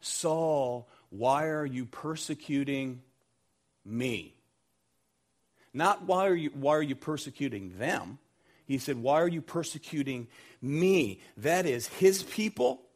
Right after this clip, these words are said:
his body, are inextricably connected to him. So to persecute the body of Christ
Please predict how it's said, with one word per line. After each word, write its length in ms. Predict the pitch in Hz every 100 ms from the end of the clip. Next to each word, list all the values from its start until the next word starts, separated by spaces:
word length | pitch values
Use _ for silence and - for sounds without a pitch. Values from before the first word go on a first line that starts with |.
| _
his 240 | 165 175
body, 540 | 147 165 170 185 233 - - -
are 160 | 127 135
inextricably 920 | 165 196 - - 185 190 180 127 151
connected 640 | 143 147 139 156 - 135 -
to 200 | - 117
him. 440 | - - 160 107 - _ _ _ _ _ _ _ _ _ _ _ _ _ _ _ _ _ _ _ _ _ _ _ _ _ _ _ _ _ _ _ _ _ _ _ _ _ _ _ -
So 240 | - 180
to 160 | 170 131
persecute 680 | - 202 226 208 202 180
the 60 | 135
body 400 | 117 185 277 226
of 120 | 123
Christ 600 | - 104 90 120 - -